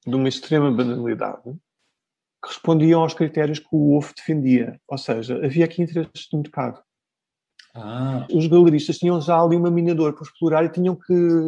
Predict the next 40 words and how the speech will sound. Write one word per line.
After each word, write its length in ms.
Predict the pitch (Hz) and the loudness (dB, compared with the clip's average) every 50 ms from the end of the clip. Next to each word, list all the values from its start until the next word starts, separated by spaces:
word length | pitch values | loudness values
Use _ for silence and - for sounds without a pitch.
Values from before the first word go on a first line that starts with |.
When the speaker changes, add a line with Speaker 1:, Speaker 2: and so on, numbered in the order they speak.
| 160 156 151 151 147 151 - - | -2 -6 -8 -10 -12 -14 -10 -6
Speaker 1:
fazer, 340 | 160 143 151 160 160 160 151 | -6 -2 0 0 0 0 0
eh, 460 | 156 156 151 147 147 151 147 143 147 - _ _ _ _ - - | -2 -4 -4 -6 -6 -8 -8 -10 -12 -16 _ _ _ _ -10 -6
Speaker 2:
Sim. 200 | 127 127 123 117 | -6 -6 -4 -2
Speaker 1:
pá, 320 | - 175 151 123 120 - - _ _ _ _ | 0 2 2 2 0 -4 -10 _ _ _ _
embora 260 | 147 147 147 170 165 | 0 4 4 6 6
o 40 | 165 | 6
Bouguereau 420 | 151 160 151 139 147 143 156 139 131 | 6 4 2 0 -2 0 0 0 0
seja 240 | - - 135 151 | 0 -2 -6 -4
um 40 | 151 | -2
mau 160 | 147 147 147 | 0 0 0
exemplo 360 | 147 135 135 147 135 123 123 - | 0 0 -2 -2 -4 -4 -6 -8
de 60 | 131 | -8
um 100 | 135 131 | -8 -6
pintor 340 | - - 139 - 156 143 110 | -4 -4 -2 0 0 0 0
que 100 | - - | -2 -6
pintou 280 | - 135 123 - 147 | -6 -4 0 2 2
muito, 580 | 139 139 139 139 135 127 123 127 - 147 147 - _ _ _ _ _ _ _ | 4 4 4 4 2 0 -2 -4 -6 -8 -8 -10 _ _ _ _ _ _ _
os 100 | 180 185 | 2 4
outros 160 | 202 196 - | 4 4 4
não 100 | 220 202 | 2 0
tinham 180 | 180 196 196 185 | 2 2 2 2
mais 200 | 180 185 180 - | 2 0 -2 -4
que 100 | - - | -8 -6
cinco, 220 | - 190 185 175 | -2 -2 -2 0
seis 220 | - - 190 170 - | 0 0 0 0 0
quadros, 500 | - - 160 160 185 170 131 120 117 123 | 0 2 4 4 4 2 0 -4 -6 -4
muitos 280 | 151 156 143 - - | -4 -4 -6 -6 -4
deles. 500 | 135 135 156 165 160 127 110 110 107 107 _ - - - _ _ _ _ _ _ _ - | -2 0 0 0 0 -2 -4 -6 -12 -20 _ -20 -20 -20 _ _ _ _ _ _ _ -14
Speaker 2:
Pois. 180 | 123 110 104 - - - 127 - - _ _ _ _ _ _ _ - 131 | -14 -14 -14 -14 -16 -16 -16 -16 -16 _ _ _ _ _ _ _ -12 -2
Speaker 1:
Quadros 240 | - 135 135 135 135 | 2 2 2 4 4
bons, 380 | 127 120 139 151 143 135 - - | 4 6 6 4 4 2 0 -4
quer 100 | - - | -6 -6
dizer, 240 | 135 139 131 123 120 - - - - _ _ - | -4 -4 -4 -4 -4 -8 -12 -16 -18 _ _ -6
não 280 | 175 165 170 175 175 | -2 0 2 2 2
havia 560 | 165 143 147 160 165 156 156 160 165 165 - - - | 2 0 -2 -2 -2 0 0 0 -2 -2 -4 -4 -2
oferta 720 | 151 151 147 - - - 160 156 156 - - 170 170 170 - _ _ _ _ _ - | -2 -2 -2 -2 0 0 0 0 -2 -4 -6 -6 -6 -8 -10 _ _ _ _ _ 2
para 120 | 170 170 | 4 4
criar 300 | 165 - 170 175 180 170 | 4 6 6 6 6 6
um 160 | 170 175 175 | 6 4 2
mercado 600 | 165 165 - - 180 170 160 156 143 139 135 135 | 0 -2 -2 0 2 2 2 2 0 -4 -8 -10